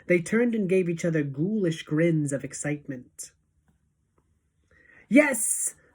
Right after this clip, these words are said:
thundered the Grand High Witch, we shall swish them and swallop them, and we shall make them disappear, every single smelly little brat in England, in one stroke.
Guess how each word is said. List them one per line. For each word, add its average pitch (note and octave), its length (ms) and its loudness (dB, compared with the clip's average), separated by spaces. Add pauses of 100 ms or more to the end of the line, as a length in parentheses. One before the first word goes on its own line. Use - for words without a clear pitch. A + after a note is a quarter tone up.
thundered D3+ 260 -2
the D3 60 -4
Grand C#3+ 320 -2
High C3+ 180 -6
Witch, C#3 440 -10 (180)
we D4 160 4
shall C4 340 4 (140)
swish - 580 0
them B3 220 4
and A3 160 2
swallop A#3+ 520 2
them, G#3 240 2
and G3+ 160 -2
we A#3+ 100 2
shall G3+ 300 0
make A3 360 0
them G#3+ 580 -4
disappear, C4 720 6
every C4 400 4
single B3 580 2
smelly B3 640 4
little A3+ 400 2
brat G#3 640 2
in A3 160 4
England, A3 560 0 (200)
in G3 300 2
one C#4+ 300 4
stroke. - 840 0